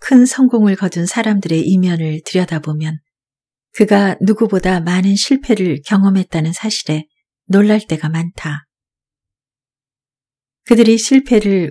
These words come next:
오답노트 삼아 걸어갈 수 있었던 이유는 실패 자체가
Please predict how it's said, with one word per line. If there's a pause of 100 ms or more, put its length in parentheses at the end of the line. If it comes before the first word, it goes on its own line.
오답노트
삼아
걸어갈
수
있었던
이유는 (500)
실패
자체가